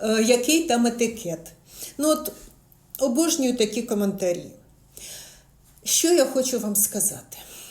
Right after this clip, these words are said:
Справа в тому, що у кожного з нас є, ну, якась іскра, якась зірка, яка робить нас людьми.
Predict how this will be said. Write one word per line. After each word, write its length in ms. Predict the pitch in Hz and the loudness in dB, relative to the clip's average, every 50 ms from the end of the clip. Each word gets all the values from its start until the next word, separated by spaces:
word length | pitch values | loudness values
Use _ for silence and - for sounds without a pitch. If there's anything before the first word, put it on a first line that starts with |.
| - - - - - - - - - | -20 -20 -20 -20 -20 -18 -16 -12 -4
Справа 420 | - - - - 254 247 247 240 240 | -2 -2 -2 0 -2 -2 -2 -2 -2
в 100 | 240 - | -4 -6
тому, 400 | - - 320 311 233 180 165 160 - - - - _ _ - - | -6 -6 -6 -4 -4 -6 -6 -8 -12 -18 -20 -20 _ _ -20 -18
що 320 | - - - - - - 233 | -12 -10 -8 -8 -6 -4 -6
у 200 | 214 - - 202 | -6 -6 -6 -10
кожного 600 | - - 254 269 262 254 - 220 208 202 196 202 | -8 -6 -4 -4 -4 -4 -4 -4 -4 -4 -2 -2
з 140 | 196 - 208 | -2 -2 -2
нас 420 | 233 269 311 320 - - - - - - - - - - - - - - - - - - - | -4 -6 -4 -4 -2 -2 -4 -4 -6 -14 -20 -20 -18 -18 -16 -18 -18 -18 -18 -18 -18 -12 -10
є, 540 | 185 165 180 214 226 262 269 269 262 262 - - - _ - | -8 -4 -2 0 0 0 0 -2 -4 -8 -12 -18 -20 _ -12
ну, 220 | 240 233 240 208 - 196 | -6 -6 -6 -4 -6 -6
якась 520 | 196 240 233 - 247 233 - - - - - | -6 -6 -4 -2 -2 0 0 0 -2 -2 -2
іскра, 720 | 220 214 208 - - - - - 190 185 185 185 180 180 - - - - - - - | 0 2 2 2 2 0 -2 -8 -8 -8 -8 -8 -10 -12 -14 -12 -12 -12 -12 -12 -8
якась 500 | - 214 233 214 226 247 247 226 - - | -4 -4 -4 -2 -2 0 2 2 2 2
зірка, 920 | 214 - - - 202 220 214 214 208 196 - - - 202 190 185 185 180 - - - - - - - | 2 2 2 2 2 2 2 0 0 -2 -6 -6 -6 -4 -4 -4 -4 -6 -10 -14 -16 -18 -18 -16 -12
яка 420 | - - 240 226 233 - 262 262 269 | -2 0 0 0 0 0 0 0 0
робить 400 | 277 277 226 208 240 226 - - | 0 -2 -2 -2 -4 -4 -4 -6
нас 300 | 226 220 - - - 202 | -2 0 2 2 2 0
людьми. 440 | 220 208 - 151 160 170 165 160 | -4 -4 -4 -6 -8 -8 -8 -10